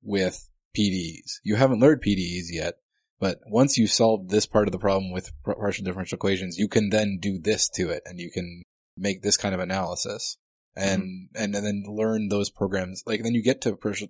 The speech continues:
Speaker 1: like, differential equations. You say, "Oh yeah, I remember this application where we did this. Okay, now let's learn how that was done.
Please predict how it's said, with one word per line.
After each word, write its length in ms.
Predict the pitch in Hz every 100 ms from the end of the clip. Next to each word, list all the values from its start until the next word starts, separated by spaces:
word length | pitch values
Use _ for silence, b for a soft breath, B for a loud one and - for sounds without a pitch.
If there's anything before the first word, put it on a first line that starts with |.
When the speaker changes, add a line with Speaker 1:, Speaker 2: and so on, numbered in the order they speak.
| _
Speaker 1:
like, 200 | 110 101
differential 340 | 104 101 95 101
equations. 340 | - 95 95 95
You 60 |
say, 120 | 101 107
"Oh 180 | 160 135
yeah, 220 | 135 120
I 100 | 87
remember 600 | 110 107 117 107 95 95 92
this 240 | 95 98 - -
application 760 | 98 92 - 135 - 90 85
where 160 | 90 90
we 100 | 90
did 220 | 98 92
this. 320 | 90 82 - 113
Okay, 220 | 117 104
now 240 | 95 92 92 92
let's 240 | 92 -
learn 260 | 98 95 90
how 300 | 95 90 85
that 180 | 92 85
was 140 | -
done. 320 | - 95 85